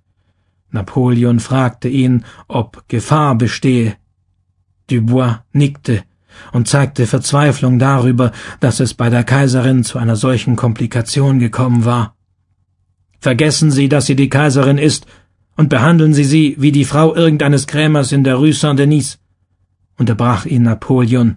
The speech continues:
und fügte hinzu, „Und was immer geschieht, retten Sie die Mutter.“ Er entstieg dem Bad,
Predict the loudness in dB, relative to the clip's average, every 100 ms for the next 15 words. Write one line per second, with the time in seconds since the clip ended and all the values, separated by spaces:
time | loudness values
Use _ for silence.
0 | _ _ -20 -8 -2 0 2 2 4 4
1 | 2 2 2 2 -2 _ _ _ _ -2
2 | 0 0 2 2 2 2 2 0 -2 -12
3 | _ _ -4 -2 0 0 2 4 4 2
4 | 0 -4 -6 _ _ _ _ _ _ _
5 | _ _ _ _ _ _ -2 0 2 0
6 | 0 -2 -2 -2 0 2 2 0 -2 -6
7 | -12